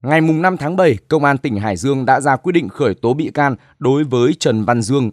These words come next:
ba mươi chín tuổi, trú tại phường Thái Thịnh, thị xã Kinh Môn, tỉnh Hải Dương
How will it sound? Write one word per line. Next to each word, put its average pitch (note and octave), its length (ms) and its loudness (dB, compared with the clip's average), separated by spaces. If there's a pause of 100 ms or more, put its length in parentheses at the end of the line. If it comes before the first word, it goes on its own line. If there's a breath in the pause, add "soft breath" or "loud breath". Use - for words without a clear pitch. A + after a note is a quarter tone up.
(100)
ba B2 140 2
mươi B2 120 2
chín A#2+ 240 -4
tuổi, C#3 240 2 (260 soft breath)
trú C3+ 260 -4
tại D3+ 180 2
phường A#2+ 300 -2
Thái B2 160 -4
Thịnh, F3 180 -2 (260)
thị C#3 180 -4
xã C3 220 -2
Kinh C3 220 -2
Môn, B2+ 180 0
tỉnh A2 180 -6
Hải F#2+ 220 -4
Dương B2+ 240 -2